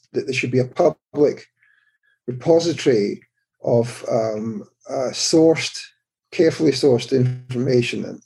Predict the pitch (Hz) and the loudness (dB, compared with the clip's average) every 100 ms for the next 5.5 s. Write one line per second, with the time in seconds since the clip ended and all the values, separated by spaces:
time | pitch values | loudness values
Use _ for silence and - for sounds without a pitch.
0 | - 135 135 131 139 120 156 139 135 127 | -6 -4 -4 -6 -10 -2 0 2 2 0
1 | - 127 117 127 123 120 - _ _ _ | 2 0 2 2 2 -2 -12 _ _ _
2 | - 139 131 117 - - 120 - 143 143 | -12 2 4 4 0 -2 -2 2 4 4
3 | 127 131 123 - 117 - - _ _ _ | 4 2 2 -2 -4 -6 -12 _ _ _
4 | - 117 - - 127 123 123 127 135 139 | -2 -2 -2 2 4 6 4 2 4 4
5 | 139 127 123 113 113 | 4 2 0 0 -6